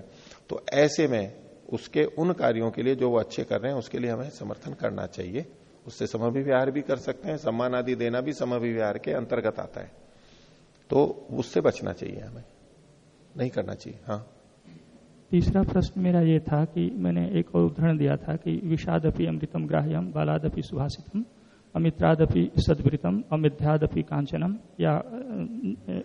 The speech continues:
Speaker 2: उत्तम, अत्यांदपि परम धर्मम, स्त्री रत्नम दुष्कलादपि, ये मनुस्मृति के वचन है। इससे मेरा पूछने का प्रश्न, तात्पर्य ये था कि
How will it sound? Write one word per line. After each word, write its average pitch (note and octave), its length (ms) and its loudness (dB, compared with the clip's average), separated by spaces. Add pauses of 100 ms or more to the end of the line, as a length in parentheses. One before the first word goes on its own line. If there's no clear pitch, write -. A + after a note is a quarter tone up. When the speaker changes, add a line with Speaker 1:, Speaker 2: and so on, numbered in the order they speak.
Speaker 2:
उत्तम, F#3+ 320 0 (1040)
अत्यांदपि E3+ 580 4
परम D#3+ 300 2
धर्मम, D#3 320 4
स्त्री - 380 4
रत्नम E3 340 2
दुष्कलादपि, D3 640 2 (500)
ये E3+ 40 -4
मनुस्मृति D#3+ 500 -2
के F3 60 2
वचन D3+ 320 0
है। F3 140 2
इससे F3 240 4
मेरा F3+ 180 8
पूछने F#3 380 2
का F3 120 -2
प्रश्न, F2+ 340 0
तात्पर्य E3 800 4
ये D#3 80 10
था D#3 280 2 (540)
कि F#2 280 4